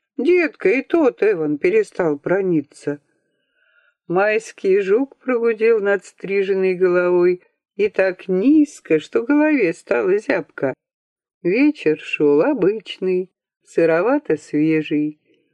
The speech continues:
с поздней, долгой, в половину неба зарёй к станции и железнодорожному мосту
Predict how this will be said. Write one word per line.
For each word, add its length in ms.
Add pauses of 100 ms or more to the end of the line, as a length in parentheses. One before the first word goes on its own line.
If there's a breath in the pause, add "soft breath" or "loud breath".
(120)
с 160
поздней, 800 (220 soft breath)
долгой, 880
в 80
половину 580
неба 380
зарёй 600
к 120
станции 680
и 220
железнодорожному 1160
мосту 600